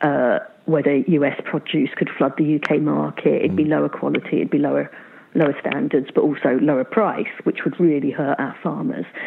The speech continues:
Speaker 1: So, you know, I'm an ally on that, but, um, there still will, will be plenty of instances where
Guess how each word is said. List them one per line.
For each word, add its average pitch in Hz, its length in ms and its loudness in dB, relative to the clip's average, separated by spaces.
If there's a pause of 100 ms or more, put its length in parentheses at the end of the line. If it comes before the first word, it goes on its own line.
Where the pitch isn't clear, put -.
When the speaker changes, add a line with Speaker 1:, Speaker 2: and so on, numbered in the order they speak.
(360)
Speaker 1:
So, 165 100 4
you 160 280 4
know, 156 160 0
I'm 175 120 2
an 170 80 2
ally 156 480 0 (280)
on 143 220 -2
that, 139 340 -6 (180)
but, - 240 0 (120)
um, 156 260 2 (320)
there 202 160 2
still 185 160 6
will, 156 440 4
will 151 180 4
be 147 320 2 (460)
plenty 147 340 0
of 151 60 0
instances 139 680 -2
where 143 340 0